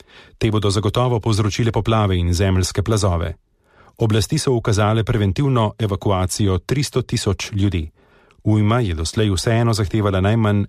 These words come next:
eno smrtno žrtev, več deset ljudi je ranjenih. Odpovedani so številni leti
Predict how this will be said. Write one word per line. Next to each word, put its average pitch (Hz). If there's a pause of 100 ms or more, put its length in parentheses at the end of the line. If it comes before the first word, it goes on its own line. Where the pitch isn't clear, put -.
eno 113
smrtno 98
žrtev, 120 (440)
več 101
deset 113
ljudi 95
je 101
ranjenih. 85 (340)
Odpovedani 117
so 98 (180)
številni 95
leti 101